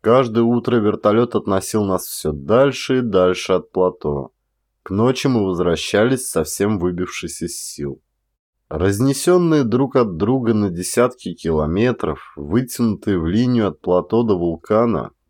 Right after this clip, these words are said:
эти взрывы, вспоров непомерную толщину земли,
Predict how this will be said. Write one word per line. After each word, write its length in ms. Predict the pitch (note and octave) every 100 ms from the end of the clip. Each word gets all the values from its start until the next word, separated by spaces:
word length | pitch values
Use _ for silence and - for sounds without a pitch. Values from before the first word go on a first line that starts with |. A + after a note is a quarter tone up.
| _
эти 380 | - A2 A#2+ -
взрывы, 680 | G#2+ D#2+ D2+ G2+ C3+ G#2 C#2
вспоров 680 | - - - F#2 A2 B2 -
непомерную 720 | G#2+ G2 G2 A2+ A#2+ A2+ G#2
толщину 600 | - F#2+ - - F#2 A2
земли, 560 | F#2 F2+ F#2+ A#2+ C3